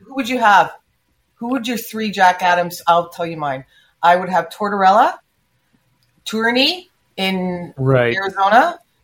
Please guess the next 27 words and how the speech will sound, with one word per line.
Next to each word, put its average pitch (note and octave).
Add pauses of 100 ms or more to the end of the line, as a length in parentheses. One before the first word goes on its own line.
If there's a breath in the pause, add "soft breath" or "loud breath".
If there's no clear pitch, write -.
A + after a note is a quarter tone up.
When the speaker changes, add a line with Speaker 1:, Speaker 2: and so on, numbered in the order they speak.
Speaker 1:
and F#3
Tocchet. E3+ (420)
Speaker 2:
Yeah. C3+
Speaker 1:
And -
I -
think A#3
Speaker 2:
That E3+ (160)
Speaker 1:
the A3
three B3+
Ts, D4+
we G#3+
can G#3
call A3
them G#3+
the F#3+
three G#3+
Ts. A3+
I G3
think F#3+
it G3
would F3+
be E3+
very F#3+
difficult F#3 (200)
to -
argue E3+
against D#3